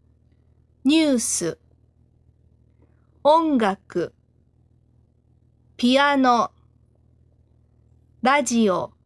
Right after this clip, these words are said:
ラップ。ロック。サッカー。仕事。シーディー。新聞。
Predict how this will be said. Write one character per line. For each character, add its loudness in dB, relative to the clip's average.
ラ 2
ッ -12
プ。 -4
ロ 2
ッ -8
ク。 -4
サ -2
ッ -10
カ -2
ー。 -20
仕 -2
事。 0
シ -2
ー -4
デ 0
ィ 0
ー。 -16
新 -2
聞。 -2